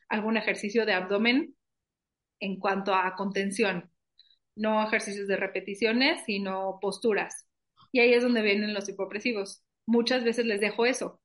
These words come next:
que hagan hipopresivos también, para complementar su ejercicio de alto impacto.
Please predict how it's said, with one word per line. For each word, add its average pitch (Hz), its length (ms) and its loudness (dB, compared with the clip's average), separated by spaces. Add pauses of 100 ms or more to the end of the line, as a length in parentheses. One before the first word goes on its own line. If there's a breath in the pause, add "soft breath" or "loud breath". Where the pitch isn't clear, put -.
que 226 100 0
hagan 214 220 2
hipopresivos 196 540 -6
también, 202 500 -2 (1040)
para 202 280 2
complementar 202 580 -2
su 220 140 -4
ejercicio 196 440 -6
de 196 100 0
alto 180 200 -6
impacto. 190 480 -4